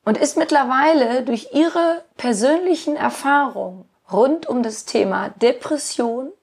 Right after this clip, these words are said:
und die allgemein psychische Gesundheit stark beeinflusst worden.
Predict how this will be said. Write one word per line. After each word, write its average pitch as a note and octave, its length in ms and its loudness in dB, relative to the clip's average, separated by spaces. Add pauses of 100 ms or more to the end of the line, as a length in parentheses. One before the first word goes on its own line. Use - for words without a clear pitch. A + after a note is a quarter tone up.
(120)
und A3+ 160 0
die B3 100 0
allgemein G#3 680 2
psychische B3+ 560 -6
Gesundheit G#3 1080 -2 (100)
stark A#3+ 420 0
beeinflusst - 600 -4
worden. - 300 -16